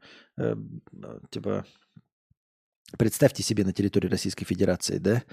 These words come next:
а, голосуют, значит, э, люди за кандидата-коммуниста. Вот. Ну и, соответственно, если они проголосовали и победили кандидаты-коммунисты, то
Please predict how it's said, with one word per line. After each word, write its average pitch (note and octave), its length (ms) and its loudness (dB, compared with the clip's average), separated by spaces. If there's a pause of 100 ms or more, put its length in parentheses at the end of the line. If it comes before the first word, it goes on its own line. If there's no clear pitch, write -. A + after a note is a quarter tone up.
(480)
а, G2+ 260 2
голосуют, B2+ 540 8
значит, A2 420 -2
э, A2 440 2
люди B2+ 400 6 (220)
за A#2 560 4 (160)
кандидата-коммуниста. G#2 1120 4 (2000)
Вот. G#2+ 420 -2 (540)
Ну C3+ 220 8
и, C#3+ 100 10
соответственно, B2+ 520 4
если A2+ 260 6
они A2 460 6
проголосовали G#2 600 6
и - 20 2
победили G2 540 2 (300)
кандидаты-коммунисты, G#2+ 1080 4 (280)
то G#3 420 6